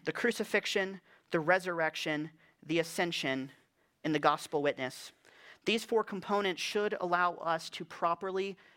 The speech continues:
explain, proclaim, and preach the gospel to all those around us. It should give us confidence that Scripture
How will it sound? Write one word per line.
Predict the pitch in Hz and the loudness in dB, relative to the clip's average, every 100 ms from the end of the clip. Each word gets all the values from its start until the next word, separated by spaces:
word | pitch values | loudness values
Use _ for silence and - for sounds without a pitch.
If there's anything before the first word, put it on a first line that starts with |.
| - | -8
explain, | 170 - 170 165 175 208 208 - _ | -6 -6 -2 0 0 -2 -8 -18 _
proclaim, | - 175 - 185 165 165 165 165 _ _ _ _ _ _ _ _ _ | 0 0 2 0 2 0 -2 -8 _ _ _ _ _ _ _ _ _
and | 170 | -4
preach | 147 196 - | -2 -2 -2
the | 156 | 2
gospel | 151 151 - 147 | 4 2 -6 -8
to | - | -2
all | 147 | 0
those | 147 143 | 0 -2
around | 131 127 127 | -4 -4 -4
us. | 123 - - _ _ - | -4 -8 -16 _ _ -2
It | 151 | 0
should | 190 | 4
give | 196 | 4
us | 190 | 4
confidence | - 196 196 196 180 180 | 2 2 4 0 -4 -2
that | 156 | -6
Scripture | - - 196 - 196 | -2 0 0 0 -2